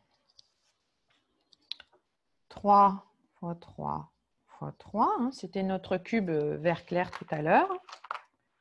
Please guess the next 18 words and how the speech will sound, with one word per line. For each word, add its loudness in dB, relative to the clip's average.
C'est -2
égal 4
à 0
trois 4
au -8
cube, 2
d'accord ? -4
Qui -2
est 2
égal 6
à 0
trois -8
fois -4
trois, 0
neuf 2
fois -6
trois, -8
vingt-sept. -2